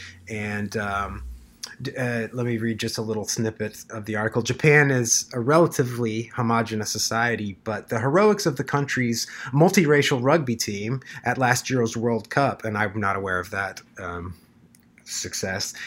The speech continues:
"and the success of tennis star Naomi O-, Osaka, who has a Japanese mother and a Haitian father, are challenging old ideas about what it means to be Japanese." The Nike ad, titled "The Future Isn't Waiting," depicts three football-playing teenage girls from different backgrounds.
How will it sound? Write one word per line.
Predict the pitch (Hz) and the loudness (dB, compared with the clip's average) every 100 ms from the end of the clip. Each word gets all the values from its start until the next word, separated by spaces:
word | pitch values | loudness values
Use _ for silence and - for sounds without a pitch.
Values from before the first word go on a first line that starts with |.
| 170 | -6
"and | 160 185 175 | 2 6 6
the | 151 | 6
success | - 127 - 127 - | 2 2 2 2 0
of | 123 | -2
tennis | - 127 123 | 0 0 0
star | - 120 113 110 110 - - - | 0 0 2 0 -2 -8 -18 -4
Naomi | 120 123 127 127 117 | 0 2 2 2 0
O-, | 113 - | -2 -4
Osaka, | 117 110 147 165 - 95 110 | -6 -2 4 4 2 -6 -6
who | 123 | -2
has | 120 127 | 2 2
a | 117 | 0
Japanese | 120 117 123 110 | 0 0 -2 -2
mother | 120 120 120 | 0 0 0
and | 110 | 0
a | 104 | -2
Haitian | 151 156 120 | -2 -2 -2
father, | - 98 95 98 - - - | -4 -6 -6 -8 -10 -14 -4
are | 127 | -4
challenging | - 202 214 202 151 147 - | 4 6 8 6 2 0 0
old | 143 143 | 2 4
ideas | 120 110 123 127 101 | 4 2 2 2 0
about | 101 98 95 | -4 -4 -4
what | 110 | -6
it | 101 | -6
means | 104 120 113 | -4 -6 -6
to | - | -10
be | 92 | -14
Japanese." | 87 170 - 87 85 87 - - - - - | -10 -10 -10 -16 -12 -10 -10 -12 -20 -20 -10
The | - | -2
Nike | 135 165 165 139 | 2 2 2 0
ad, | 110 107 113 | 2 0 0
titled | 135 120 123 110 | 0 2 2 -2
"The | 113 | -4
Future | - 156 151 147 | 0 0 2 2
Isn't | 127 123 | 2 -2
Waiting," | 107 104 101 113 - - - | -6 -6 -8 -12 -14 -20 -10
depicts | 117 139 135 - | -4 -2 -2 -4
three | 139 170 | 0 2
football-playing | 165 170 131 123 - 127 120 | 2 0 0 -2 -2 -2 -2
teenage | - 131 123 113 | -2 -2 -2 -2
girls | - 107 101 | -4 -4 -4
from | - 110 | -4 -2
different | 117 117 104 | -2 -4 -2
backgrounds. | 104 101 95 90 92 - - | -2 -2 -6 -10 -8 -8 -8